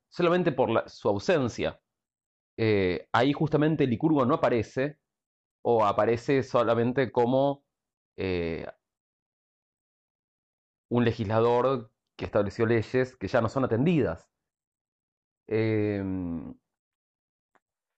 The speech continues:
así que creo que, que, que es una pregunta que, que puede ser abordada de diferentes lados,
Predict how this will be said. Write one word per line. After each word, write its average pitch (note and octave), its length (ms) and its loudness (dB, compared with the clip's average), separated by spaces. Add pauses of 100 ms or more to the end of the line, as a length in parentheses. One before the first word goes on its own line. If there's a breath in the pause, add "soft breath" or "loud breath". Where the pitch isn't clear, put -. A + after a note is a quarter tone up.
(1600)
así F3+ 220 -2
que G3+ 120 0
creo A3 180 0
que, E3 240 0
que, A#2+ 420 -2
que C#3 80 -4
es C3+ 120 -4
una D3+ 140 0
pregunta D3+ 520 0
que, F#2 600 -4
que A2+ 100 -8
puede D3 200 0
ser E3 120 2
abordada C#3 300 2
de A#2+ 200 0
diferentes B2+ 480 -4
lados, E3 480 0